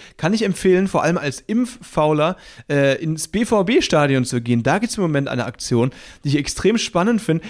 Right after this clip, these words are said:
Die wollen nämlich, äh, impffaule Fußballfans zur Impfung motivieren, indem sie im B-V-B-Stadion die Leute durchimpfen und danach gibt's,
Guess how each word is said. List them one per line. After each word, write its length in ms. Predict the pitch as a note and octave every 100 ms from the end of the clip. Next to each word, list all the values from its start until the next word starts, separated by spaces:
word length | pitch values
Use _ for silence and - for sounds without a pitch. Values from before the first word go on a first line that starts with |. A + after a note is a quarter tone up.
| -
Die 140 | - C3+
wollen 160 | E3+
nämlich, 340 | F#3 F3+ E3+ -
äh, 60 |
impffaule 540 | D3 G#3+ A3+ F#3+ F3+ E3
Fußballfans 840 | - A#3 - C#3+ - B2+ C#3 -
zur 140 | -
Impfung 340 | F3 A3+ G#3+ F3+
motivieren, 480 | D#3+ D#3 B2 B2 C3+ - -
indem 240 | C#3+ E3
sie 80 | D#3+
im 240 | E3+ C4 A#3+
B-V-B-Stadion 1080 | A#3 A#3 G#3+ F#3 A3 - D#3 C#3 C3+ C#3+ - -
die 60 | D3+
Leute 260 | D#3 A3+ G#3+
durchimpfen 640 | D#3+ - C#3 C3 E3 F3+ - -
und 220 | - G#3+ A3
danach 480 | F3+ E3 F#3 A3+
gibt's, 240 | - A#3